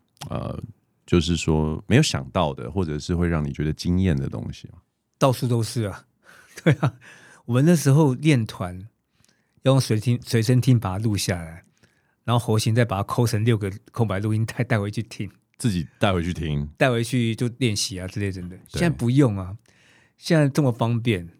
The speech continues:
Speaker 2: 对啊，那时候乐团没几个，现在乐团这么多。
Speaker 1: 对，真的很多欸。
Speaker 2: 当时也没有办法想象这样一个电脑就可以把整张专辑做完了。
Speaker 1: 对。
Speaker 2: 对啊，现在变化实在太快，然后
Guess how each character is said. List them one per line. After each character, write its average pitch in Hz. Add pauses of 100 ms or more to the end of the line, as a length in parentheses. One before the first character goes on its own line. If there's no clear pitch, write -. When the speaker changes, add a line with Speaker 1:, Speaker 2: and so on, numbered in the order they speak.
Speaker 2:
对 117
啊， 110
那 143
时 131
候 127
乐 139
团 107
没 110
几 101
个， 92
现 139
在 143
乐 156
团 107
这 127
么 107
多。 92
Speaker 1:
对， 95
真 113
的 135
很 73
多 62
欸。 57
Speaker 2:
当 175
时 170
也 143
没 131
有 147
办 160
法 147
想 107
象 135 (120)
这 147
样 139
一 131
个 120 (300)
电 127
脑 92
就 123
可 113
以 110
把 95 (140)
整 95
张 98
专 110
辑 95
做 98
完 82
了。 90
Speaker 1:
对。 58 (600)
Speaker 2:
对 113
啊， 113
现 143
在 135 (100)
变 139
化 123
实 113
在 110
太 104
快， 98 (160)
然 -
后 101